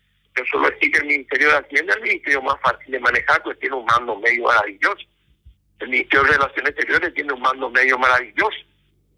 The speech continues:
El Ministerio de Educación, por la cuestión de la influencia política, no pudo, pero lo mismo. Artigas Sosa es una, hoy viceministra, es una excelente funcionaria, fue mi funcionaria, y es una chica de carrera. Eh,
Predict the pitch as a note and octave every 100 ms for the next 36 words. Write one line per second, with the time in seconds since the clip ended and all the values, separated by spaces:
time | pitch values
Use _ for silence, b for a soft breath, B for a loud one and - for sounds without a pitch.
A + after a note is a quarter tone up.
0 | _ - B2+ C3 C3 - D#3+ D#3+ - -
1 | E3 D#3+ D#3 D#3+ D#3 - D3 D3+ D#3 D#3
2 | D#3+ D#3 D3 D3 - D#3 - - E3+ D#3+
3 | D3 C#3 - D3 D3 C#3 - - E3+ -
4 | - A2 - F#3+ - - _ _ - -
5 | - - - - - - - - - -
6 | - - - C#3 B2+ C3 C#3+ C3+ C3+ C#3+
7 | - - B B B - C3+ C3 - -
8 | - - A#2+ B2 D3 C#3 - C3 - B2+
9 | C#3+ D3+ - A2+ B2 - - - C3+ D3
10 | - - _ _ _ - B3+ A3 - E3
11 | - - G3 A3+ A#3+ - - - - -
12 | - - - - F3+ - G#2+ - - -
13 | - - -